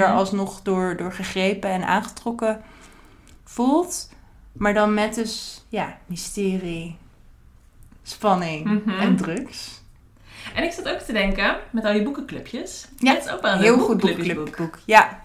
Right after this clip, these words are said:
Speaker 2: Veel over te
Speaker 1: absoluut.
Speaker 2: zeggen.
Speaker 1: Ja, veel over te
Speaker 2: Voor
Speaker 1: bespreken.
Speaker 2: ieder wils.
Speaker 1: Ja. En waar het ook heel goed voor is,
Speaker 2: Mhm.
Speaker 1: is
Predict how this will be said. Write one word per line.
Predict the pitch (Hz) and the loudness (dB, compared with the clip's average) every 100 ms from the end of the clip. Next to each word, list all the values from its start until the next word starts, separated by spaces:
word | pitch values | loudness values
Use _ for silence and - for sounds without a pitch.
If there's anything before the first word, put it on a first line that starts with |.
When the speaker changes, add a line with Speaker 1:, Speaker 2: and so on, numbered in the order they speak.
| - | -6
Speaker 2:
Veel | 254 | 4
over | 233 - | 6 6
te | |
Speaker 1:
absoluut. | 190 165 | 2 0
Speaker 2:
zeggen. | 170 175 - 320 - | 0 0 0 -4 4
Speaker 1:
Ja, | 220 - | 4 4
veel | - 254 285 | 0 2 4
over | 240 | 2
te | 208 | -2
Speaker 2:
Voor | 208 - | -6 2
Speaker 1:
bespreken. | 214 262 294 285 | 4 6 6 4
Speaker 2:
ieder | |
wils. | 196 220 302 311 - - - - - - | 0 -4 -4 -8 -12 -16 -20 -20 -20 4
Speaker 1:
Ja. | 247 220 - - - - _ - - - - - _ - - - | 8 8 4 -14 -20 -20 _ -20 -20 -20 -20 -20 _ -20 -20 -2
En | 302 277 240 | 2 6 8
waar | 220 | 10
het | 220 226 | 8 6
ook | 220 240 233 - | 2 0 -2 -10
heel | 190 196 | -6 -4
goed | 190 190 | -4 -8
voor | - 196 | -8 -6
is, | 196 262 - | -2 -4 -4
Speaker 2:
Mhm. | 220 208 208 220 - - - - | -4 -2 -2 -6 -18 -20 -20 -4
Speaker 1:
is | 240 240 240 - - | 0 0 -2 -8 -14